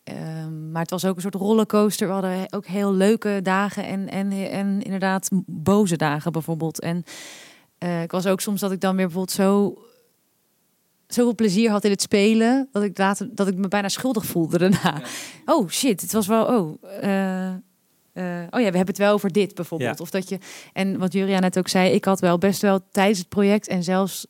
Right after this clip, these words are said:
Speaker 1: want we hebben een aantal hernemingen gehad waar maanden tussen zaten,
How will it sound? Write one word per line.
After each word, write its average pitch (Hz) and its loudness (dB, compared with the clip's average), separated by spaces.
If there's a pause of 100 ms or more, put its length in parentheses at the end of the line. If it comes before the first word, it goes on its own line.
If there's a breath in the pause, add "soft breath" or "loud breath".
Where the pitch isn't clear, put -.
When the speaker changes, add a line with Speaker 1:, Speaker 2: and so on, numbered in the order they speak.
Speaker 1:
want 180 -6
we 170 -4
hebben 175 -4
een - -10
aantal 170 -2
hernemingen 170 -2
gehad 185 0
waar 165 -4
maanden 180 -4
tussen 185 -14
zaten, 196 -6